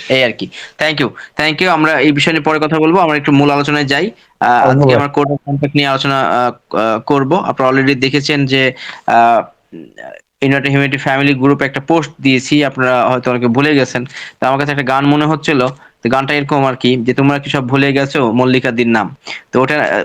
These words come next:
Speaker 1: ভাবলাম যে আপনারা আবার কি ভাববেন, সেই জন্য আবার চেঞ্জ করে দিলাম হচ্ছে "তোমরা কি সব ভুলে গেছো।" তো এইটা, আ, আ, কি দিয়েছি, আ, কেউ বলবেন? এই যে এখানে বারোটা পয়েন্ট দিয়েছি, কেউ কি বলবেন এটা কি দিয়েছি?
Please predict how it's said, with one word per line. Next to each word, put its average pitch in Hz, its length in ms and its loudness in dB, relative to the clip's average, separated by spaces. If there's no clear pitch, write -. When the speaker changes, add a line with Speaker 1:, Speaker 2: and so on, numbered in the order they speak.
Speaker 1:
ভাবলাম 135 360 0
যে 139 60 2
আপনারা 135 260 -2
আবার 135 120 -2
কি 143 120 0
ভাববেন, 143 380 -2
সেই 131 180 -2
জন্য 131 120 2
আবার 131 380 0
চেঞ্জ 143 220 0
করে 143 140 0
দিলাম 135 220 0
হচ্ছে 139 140 0
"তোমরা 139 280 0
কি 139 140 -8
সব 127 200 -4
ভুলে 135 220 0
গেছো।" 117 280 -4
তো - 80 -2
এইটা, 160 460 0
আ, 131 60 0
আ, - 120 -4
কি 170 160 2
দিয়েছি, 165 600 2
আ, 117 180 0
কেউ 151 160 2
বলবেন? 147 460 2
এই 110 220 0
যে 123 120 0
এখানে 131 220 -2
বারোটা 135 380 0
পয়েন্ট 147 360 0
দিয়েছি, 139 320 2
কেউ 143 160 0
কি 147 100 0
বলবেন 143 440 2
এটা 120 120 -2
কি 156 260 2
দিয়েছি? 139 440 0